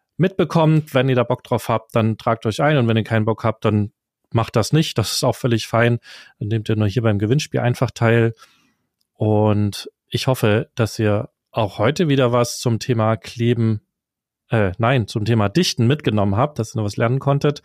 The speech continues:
Und sagt gerne weiter, wenn ihr den Podcast mögt, ja, erzählt das Freunden, Freundinnen, Bekannten, die da vielleicht auch Lust drauf haben und den noch nicht kennen und vielleicht auch noch gar nicht wissen, was so ein Podcast ist. Sagt ihnen, wie einfach das ist, das zu hören.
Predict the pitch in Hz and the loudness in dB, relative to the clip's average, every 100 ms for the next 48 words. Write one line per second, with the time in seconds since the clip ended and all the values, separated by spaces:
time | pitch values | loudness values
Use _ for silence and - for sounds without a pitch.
0 | - - - - - _ _ 139 117 113 | -20 -20 -20 -20 -20 _ _ 0 2 2
1 | 120 147 170 135 113 113 190 214 190 139 | 2 0 2 2 2 2 2 2 2 2
2 | 127 113 117 - 131 - 117 110 - - | 2 2 0 0 -4 -2 0 0 -2 -4
3 | 113 131 220 - 107 170 135 - 135 123 | 2 2 2 0 0 0 -2 -6 -10 -6
4 | 131 131 123 - 131 131 123 - 127 127 | -6 -6 -6 -2 0 2 0 0 0 2
5 | 117 117 - 123 123 127 113 - - - | 0 -2 -2 -2 0 0 0 -4 -16 -20
6 | - _ _ - 120 113 113 113 - 113 | -20 _ _ -6 -2 0 2 2 2 0
7 | 107 147 127 131 - 131 - 123 120 131 | 2 -2 0 -2 -2 -2 0 0 0 0
8 | 117 - - 110 107 95 185 - 156 143 | -2 -2 -2 0 0 2 0 2 0 2
9 | 117 127 127 147 117 117 135 131 - 160 | 0 0 -2 0 0 2 0 0 0 2
10 | 156 131 - 127 - - 131 117 135 120 | 2 2 0 0 0 -2 -2 -2 -2 -4
11 | - 117 - 117 120 123 - 123 110 117 | -6 -8 -6 -4 -2 -2 -2 -2 -2 -4
12 | - 117 - 113 113 113 | -4 -8 -4 0 2 2